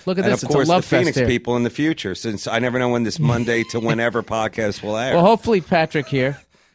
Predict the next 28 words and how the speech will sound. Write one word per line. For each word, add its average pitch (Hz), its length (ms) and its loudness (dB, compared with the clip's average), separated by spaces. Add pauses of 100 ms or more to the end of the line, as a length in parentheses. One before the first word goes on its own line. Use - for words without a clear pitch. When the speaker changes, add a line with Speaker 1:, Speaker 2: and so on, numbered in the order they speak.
(120)
Speaker 2:
Patrick 131 360 2
Speaker 1:
From, 117 40 2
Speaker 2:
is 190 120 2
Speaker 1:
from, - 120 -12
Speaker 2:
an 107 60 -8
Speaker 1:
Patrick, 196 340 2
Speaker 2:
empty 143 40 2
man. 127 360 2
Speaker 1:
from, 170 280 -2
from, 185 180 0
we're, 190 120 4
we're 180 160 4
in 202 60 4
his 180 120 2
apartment, 151 460 2
from 160 160 -2
Nobody 175 320 4
Likes 160 360 0
Onions 156 360 0
podcast, 131 680 0
one 196 140 2
of 214 60 0
the 220 100 2
original 202 400 2
podcasts, 170 560 0
by 123 160 0
the 110 100 -4
way. 98 220 -2